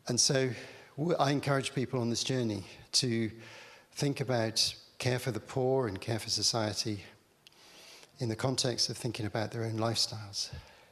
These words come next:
and working out how do we use our time, how do we use our money, how do we use our available financial resources. And I believe God is leading us,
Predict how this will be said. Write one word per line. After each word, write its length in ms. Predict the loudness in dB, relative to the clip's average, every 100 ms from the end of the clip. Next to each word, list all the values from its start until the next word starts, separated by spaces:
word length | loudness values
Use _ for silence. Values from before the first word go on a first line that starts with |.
| _ _ -14 -8
and 140 | -2
working 400 | 0 0 -2 -2
out 160 | -2 -2
how 140 | -2
do 80 | 0
we 40 |
use 160 | 0 0
our 100 | 0
time, 420 | 2 2 0 -2 -2
how 160 | -2
do 120 | 0
we 60 | 0
use 220 | 0 0
our 120 | 0
money, 440 | 2 2 2 0 0
how 140 | -2
do 100 | -2
we 80 | 0
use 200 | 0 2
our 180 | 0 0
available 600 | 0 0 0 -2 -4 -4 -10 -16 -12
financial 520 | -4 0 0 0 0
resources. 680 | 0 0 0 -2 -4 -6 -8 -10 -20 _ _ _ -20 -20 -20 -18 -14 -2
And 520 | 0 2 2 2 2 0 -14 -20 -20 -20 -20 -20 _ -6 -4
I 60 |
believe 340 | 0 0 0 0
God 220 | 0 0
is 120 | -2
leading 360 | 0 0 -2 -2
us, 380 | -4 -4 -6